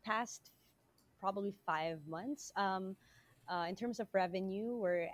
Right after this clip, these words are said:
we've actually grown significantly. And yeah, it, it would be about, um, uh, something that we, we really wouldn't imagine when we started. Uh, <laughs> when we started, it was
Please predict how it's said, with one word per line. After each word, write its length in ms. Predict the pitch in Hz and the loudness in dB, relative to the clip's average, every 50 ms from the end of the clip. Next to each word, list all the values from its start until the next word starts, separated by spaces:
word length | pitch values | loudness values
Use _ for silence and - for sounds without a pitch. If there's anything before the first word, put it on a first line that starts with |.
| - - _ - | -8 -14 _ -4
we've 180 | 196 202 175 - | -2 -2 0 0
actually 320 | - 185 190 - - 214 | -2 -2 -2 -4 -6 -6
grown 220 | 170 - 170 170 170 | -4 -4 -4 -4 -4
significantly. 800 | - 180 160 156 156 - 180 165 - 160 160 - - 160 156 165 220 262 262 - _ _ _ _ _ _ _ _ _ _ _ _ _ _ _ | -4 -4 -4 -4 -6 -6 -8 -10 -8 -12 -12 -10 -8 -8 -6 -6 -8 -10 -14 -16 _ _ _ _ _ _ _ _ _ _ _ _ _ _ _
And 640 | 196 196 185 180 180 175 175 170 170 170 170 175 170 - - _ _ - | -2 0 0 0 0 0 0 -2 -2 -2 -2 -4 -6 -8 -10 _ _ -4
yeah, 220 | - 185 175 151 | 2 2 4 4
it, 180 | 156 170 190 - - | 2 0 -2 -2 -2
it 40 | 208 | 2
would 200 | 208 196 180 156 | 2 2 2 0
be 260 | - 190 185 180 170 - | -2 -2 -2 0 0 -2
about, 440 | 165 170 - 160 160 160 160 160 156 - _ _ _ - - - _ _ | -2 -2 0 0 0 0 0 -2 -4 -6 _ _ _ -20 -20 -20 _ _
um, 720 | 175 175 165 160 156 156 156 156 151 156 165 - - - - - _ _ _ _ _ _ _ _ _ _ _ _ _ _ _ _ _ - | -2 0 0 0 0 -2 -4 -6 -6 -8 -8 -10 -12 -14 -16 -20 _ _ _ _ _ _ _ _ _ _ _ _ _ _ _ _ _ -4
uh, 360 | 180 175 165 160 160 160 160 - - - _ _ | -2 -2 -2 -2 -2 -4 -6 -8 -10 -12 _ _
something 320 | - - 240 240 220 240 | -6 -4 -2 0 2 2
that 120 | 220 208 180 | 4 4 4
we, 200 | 185 208 202 175 | 2 0 0 2
we 240 | 190 226 220 220 208 185 170 - - - _ - - - 160 | 2 4 4 4 2 0 -4 -8 -14 -20 _ -20 -14 -2 2
really 380 | 226 226 220 233 226 214 208 | 4 4 6 4 4 4 2
wouldn't 340 | 190 185 190 196 202 190 - | 2 4 4 4 4 4 2
imagine 480 | 196 202 180 175 175 175 165 185 185 185 | 0 2 2 4 2 2 2 0 0 0
when 120 | 185 175 | 0 0
we 140 | 175 175 175 | 0 -2 -4
started. 680 | - - - 170 151 156 160 156 165 156 147 147 151 - - | -4 -4 -2 0 2 0 0 0 0 0 0 -2 -2 -4 -4
Uh, 140 | - 165 160 | -2 -2 -2
<laughs> 120 | 160 170 - | -2 -2 -2
when 260 | 208 202 180 240 277 | -4 2 4 6 6
we 100 | 254 240 | 6 6
started, 440 | 226 - 220 214 208 202 214 208 196 | 4 4 6 6 6 6 6 4 4
it 100 | 190 175 | 4 4
was 220 | 185 190 - - | 2 0 -2 -8